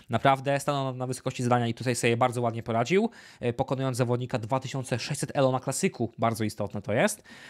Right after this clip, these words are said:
e, arcymistrza, e, też właśnie w, w tych ostatnich, ostatnich momentach tego meczu. No i oczywiście później, później mecz Grzegorz Sosta,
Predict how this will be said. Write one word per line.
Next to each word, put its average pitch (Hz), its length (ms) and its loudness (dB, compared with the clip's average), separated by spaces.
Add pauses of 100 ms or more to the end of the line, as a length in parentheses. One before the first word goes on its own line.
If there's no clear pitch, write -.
(140)
e, 123 120 2
arcymistrza, 123 800 0 (300)
e, 113 120 -2
też 123 220 0
właśnie 117 360 -2
w, 104 80 -8 (120)
w - 80 -12
tych 123 160 -6
ostatnich, 120 600 -2
ostatnich 120 360 -4
momentach 113 300 -4
tego 107 200 -2
meczu. 208 320 2 (400)
No 175 80 -2
i 208 40 2
oczywiście 190 440 -2
później, 151 600 0
później 143 320 -4
mecz 139 380 -2
Grzegorz 135 320 -2
Sosta, 131 200 -4